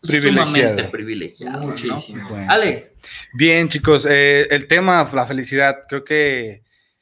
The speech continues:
Speaker 1: Eh, coincido un poquito con Ángel, ha sido un constructo social que hemos trabajado, pero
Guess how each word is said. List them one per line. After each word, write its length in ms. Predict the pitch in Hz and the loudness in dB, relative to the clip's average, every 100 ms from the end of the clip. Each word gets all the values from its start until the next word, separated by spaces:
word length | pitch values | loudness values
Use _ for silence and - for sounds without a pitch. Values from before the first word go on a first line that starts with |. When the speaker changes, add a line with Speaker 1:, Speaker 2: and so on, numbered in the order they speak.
| _ _ _ | _ _ _
Speaker 1:
Eh, 220 | 127 127 | -12 -12
coincido 360 | 147 151 143 180 | -10 -10 -6 -6
un 60 | 190 | -6
poquito 300 | 175 170 185 | -8 -10 -6
con 140 | 151 | -2
Ángel, 320 | 147 - 247 202 | -2 -4 -8 -6
ha 120 | 151 | -6
sido 720 | - 160 170 175 156 127 - _ _ _ _ _ _ - | -6 -6 -4 -2 -2 -2 -8 _ _ _ _ _ _ -12
un 140 | 165 | -8
constructo 600 | 170 170 - 160 160 180 | -6 -8 -6 -6 -6 -12
social 800 | - 123 - 147 160 214 226 - | -10 -14 -10 -6 -2 -4 -6 -10
que 180 | 147 135 | -10 -8
hemos 420 | 139 147 151 - _ | -10 -12 -12 -16 _
trabajado, 720 | 123 113 113 - 123 113 - | -12 -10 -12 -12 -12 -14 -12
pero 340 | 165 175 185 | -8 -8 -8